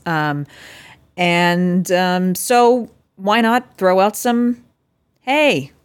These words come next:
look over here at this <laughs> shiny new object" news today when suddenly it was announced that, um, the Montreal Canadiens, uh, were able to announce a new head coach for their A H L affiliate to replace Joel Bouchard,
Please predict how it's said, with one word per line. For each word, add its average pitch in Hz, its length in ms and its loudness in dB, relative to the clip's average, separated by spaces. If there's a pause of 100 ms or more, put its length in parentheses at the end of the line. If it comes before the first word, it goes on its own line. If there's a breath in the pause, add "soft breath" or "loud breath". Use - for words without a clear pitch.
(180)
look 220 200 -2
over 262 160 2
here 226 220 2
at 220 100 -2
this 247 160 2
<laughs> - 120 -4
shiny 240 360 4
new 240 220 4
object" 196 520 -2
news 170 360 -2
today 156 420 0
when 170 260 -2
suddenly 262 440 0
it 202 60 2
was 185 200 -4
announced 190 440 0
that, 185 280 -2
um, 196 240 0 (480 loud breath)
the 180 140 -2
Montreal 180 340 0
Canadiens, 175 600 -2
uh, 180 160 2
were 180 140 0
able 160 220 -2
to 180 160 -6
announce 165 300 -4
a 190 100 0
new 190 420 2
head 165 420 -2
coach 269 580 0
for 160 340 -2
their 202 300 -2
A 185 180 0
H 285 240 -2
L 392 220 0
affiliate 139 520 -4
to 175 120 -8
replace 160 480 -2
Joel 180 220 0
Bouchard, 233 600 -4